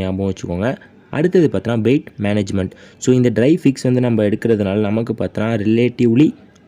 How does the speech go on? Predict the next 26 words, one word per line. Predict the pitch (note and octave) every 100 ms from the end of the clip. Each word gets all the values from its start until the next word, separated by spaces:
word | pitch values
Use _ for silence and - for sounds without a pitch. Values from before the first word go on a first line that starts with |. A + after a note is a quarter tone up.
| - G#2+
lower | D3+ F3+ D#3
in | C#3 A#2+
calories | G#2 A2 B2 G#2
and | G2+ F#2+
high | G#2 B2+ -
fiber. | G2 F#2+ C3 -
So | F#2+ F#2+ -
கலோரிஸ் | G2 A#2 C3 A2
வந்து | G#2+ -
கம்மி | G2 G2
தான், | A2+ E3 - - - -
முக்கியமா | C3+ C#3 D3 C#3
ஹை | A2+ B2
ஃபைபர் | G#2+ G#2+ G#2+ G2
இருக்கு. | F#2 C3+ F3 - - - -
முக்கியமா | D#3+ E3 E3+ D#3
இது | C#3
நம்ம | B2+ A#2+
சாப்பிட்றதுனால | A#2+ B2 B2+ G#2+ G#2 A2 A#2+
ஃபீல் | C#3 C#3 C3
ஃபுல்லர், | - G#2 F#2 F#2+
அதாவது | F#2 F#2+ G2 B2+ B2+ -
ரொம்ப | G#2 G#2+ A#2+ A#2+ -
பசிக்காம | G2+ A2 A2 G#2 G#2+ C3 - - - -
உங்களுக்கு | B2+ C#3 B2+
பார்த்தனா | G#2 G#2